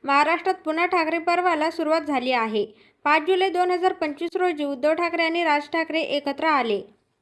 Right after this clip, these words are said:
मराठीच्या मुद्द्यावर दोन्ही ठाकरे एकत्र आले आहेत. मात्र भाजपसह शिंदेचे शिवसेनेचे नेते ठाकरेंवर टीका करत आहेत. अशातच आता उपमुख्यमंत्री एकनाथ शिंदे यांनी मनसे अध्यक्ष राज ठाकरे यांच्याबाबत मोठा निर्णय घेतला आहे.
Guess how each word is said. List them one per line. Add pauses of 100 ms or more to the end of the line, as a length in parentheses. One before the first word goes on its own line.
(160)
मराठीच्या
मुद्द्यावर
दोन्ही
ठाकरे
एकत्र
आले
आहेत.
मात्र
भाजपसह
शिंदेचे
शिवसेनेचे
नेते (300)
ठाकरेंवर
टीका
करत
आहेत. (140)
अशातच
आता
उपमुख्यमंत्री
एकनाथ
शिंदे (380)
यांनी
मनसे
अध्यक्ष
राज
ठाकरे
यांच्याबाबत
मोठा
निर्णय
घेतला
आहे.